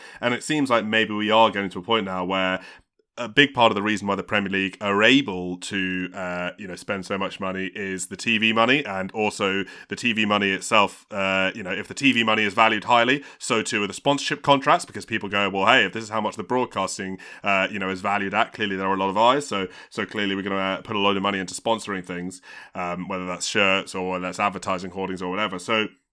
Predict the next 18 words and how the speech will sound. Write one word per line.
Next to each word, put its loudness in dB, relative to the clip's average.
if -4
this 0
is -6
to -8
suggest -2
that 2
the -2
rights 0
of -2
the -8
Premier -4
League -6
T -6
V -6
have 0
stalled 0
or 2
decreased, -4